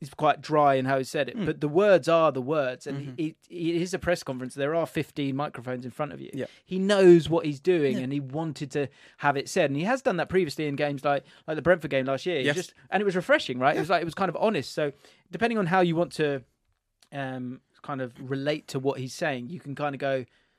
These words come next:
Speaker 1: "Did he really need to do this?" Or you can go,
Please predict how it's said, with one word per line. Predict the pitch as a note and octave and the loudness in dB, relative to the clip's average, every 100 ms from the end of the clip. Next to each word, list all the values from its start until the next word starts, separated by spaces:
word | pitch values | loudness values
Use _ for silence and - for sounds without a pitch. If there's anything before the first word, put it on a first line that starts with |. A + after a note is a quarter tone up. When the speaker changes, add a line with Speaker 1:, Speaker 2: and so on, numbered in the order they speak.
| _ _ - | _ _ -6
Speaker 1:
"Did | D3+ | -2
he | D3 | 2
really | C#3+ C#3+ | 2 2
need | C#3+ C#3+ | 2 2
to | C3 | 2
do | C#3 | 2
this?" | C#3 D#3+ - - _ _ _ - | 2 0 -4 -20 _ _ _ 4
Or | F#3 D3+ | 4 4
you | C3+ | 2
can | |
go, | C#3 C3+ | 0 0